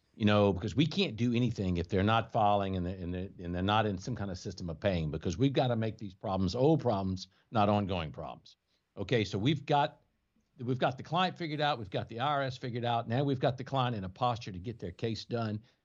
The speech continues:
So now it's, it's to the, you know, like you said, this is really the heart of what we do. It's time to basically,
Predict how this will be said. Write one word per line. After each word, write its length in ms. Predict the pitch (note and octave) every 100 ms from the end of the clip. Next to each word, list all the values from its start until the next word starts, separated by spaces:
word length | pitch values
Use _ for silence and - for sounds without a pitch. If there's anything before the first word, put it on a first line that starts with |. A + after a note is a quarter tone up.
| _ _
So 140 | F2
now 320 | F2+ A#2 A#2+
it's, 240 | A#2 - -
it's 240 | A#2+ G2 - -
to 140 | G#2+
the, 140 | G2 F2+ -
you 100 | A2
know, 140 | G2+
like 240 | G2+ G2
you 100 | A2+
said, 280 | G2 - F2+
this 180 | G2 G2+
is 100 | G#2
really 200 | G#2 A2+
the 80 | F#2+
heart 180 | A2 G2+
of 80 |
what 140 | F#2 F2
we 100 | E2+
do. 340 | G#2+ A2 A2 A2 _ _
It's 240 | - A2 -
time 380 | C3 A#2 A#2
to 160 | F#2+ A2
basically, 720 | F2+ A2 A2 G#2+ G2 G2 F#2